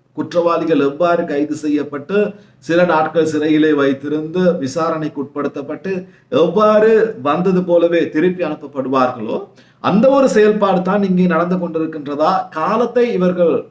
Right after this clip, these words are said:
கடத்தி கொண்டிருக்கின்றார்களா என்ற கேள்வி அனைவர் மனதிலும் இருக்கின்றது. ஏனென்று சொன்னால்,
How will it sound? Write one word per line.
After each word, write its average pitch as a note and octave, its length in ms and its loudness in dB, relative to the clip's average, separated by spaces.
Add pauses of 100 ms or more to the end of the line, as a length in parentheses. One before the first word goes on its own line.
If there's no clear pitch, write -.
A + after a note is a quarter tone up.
(140)
கடத்தி G3+ 340 -4
கொண்டிருக்கின்றார்களா E3 920 0
என்ற C3 240 -6
கேள்வி C#3+ 560 -4 (360)
அனைவர் F3 360 0
மனதிலும் C#3+ 440 -2
இருக்கின்றது. F2 500 -8
ஏனென்று G#3 400 0
சொன்னால், A2 680 -8